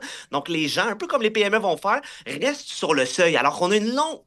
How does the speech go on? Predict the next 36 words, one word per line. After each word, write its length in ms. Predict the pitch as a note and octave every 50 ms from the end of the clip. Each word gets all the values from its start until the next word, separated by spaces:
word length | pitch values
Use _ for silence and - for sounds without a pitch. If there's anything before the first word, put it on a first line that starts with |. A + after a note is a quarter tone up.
| _ D#3+
il 60 | C#3+
y 20 |
a 40 | D3
beaucoup, 300 | D3 F3 B3+ D#4 - E4+
beaucoup, 240 | D#4 D4 B3+ - C4+
beaucoup 240 | B3 A#3+ A3+ A3+ B3+
d'entreprises 480 | A#3 G3 - - F3 - - G3+ G3
P 120 | G3 G3 F3+
M 160 | D#3+ D#3 F3+
E 40 | G3+
sur 220 | G3+ - F#3 D#3
le 100 | C#3 B2
seuil, 320 | A#2+ - - G#3+ A3 - A2
puis 140 | A3 F#3+
ensuite 280 | D#3+ D#3+ - - A#3 A3
de 140 | G3 - A#3
ça, 100 | - A#3+
ça 160 | A#3 G#3 F3
va 120 | C#3+ D3
redescendre. 580 | C3+ C3+ C3+ C3+ C3 C3 - E3+ D#3 D3+ C#3+ B2+ - - - - - _
Parce 180 | B2+ - - -
qu'on 140 | - D#3
le 80 | C#3+ C3+
sait 240 | C3 - A#3 B3 A#3+
que 260 | - E3+ E3 G3 A3 G#3+ - - - _ _
à 100 | C3 C#3+
partir 380 | - D3+ C3+ - - - F3+ E3
du 80 | D3
moment 180 | D3 C#3+ E3 G3+
où 60 | F#3+
vous 80 | D3 C3+
dépassez 560 | B2+ F3+ G#3+ G#3+ G3 D#3+ D3 D3 - A3+ A3+
ce 180 | A3 - D#3
fameux 280 | C3 D#3 D3 D3 D3+ D#3
seuil-là, 420 | C#3+ - C#3 B2+ C3 C#3+ G#3+ C4+
ben, 120 | E3+ D3